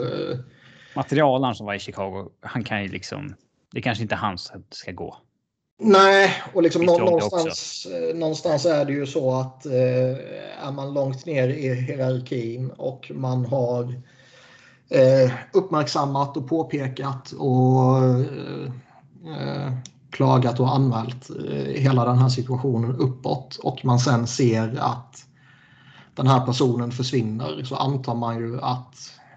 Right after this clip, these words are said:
Speaker 1: det kanske har tagit tag i, liksom.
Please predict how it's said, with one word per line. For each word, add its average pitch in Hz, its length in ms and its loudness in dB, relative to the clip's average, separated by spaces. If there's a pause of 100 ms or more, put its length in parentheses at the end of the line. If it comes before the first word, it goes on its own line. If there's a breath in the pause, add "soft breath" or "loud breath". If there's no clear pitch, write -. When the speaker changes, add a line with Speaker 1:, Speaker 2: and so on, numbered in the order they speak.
(280 soft breath)
Speaker 1:
det 135 160 -4
kanske 120 300 -6
har 117 440 -2 (1040)
tagit 120 260 -4
tag 113 300 -2
i, 135 140 -2
liksom. 147 360 -10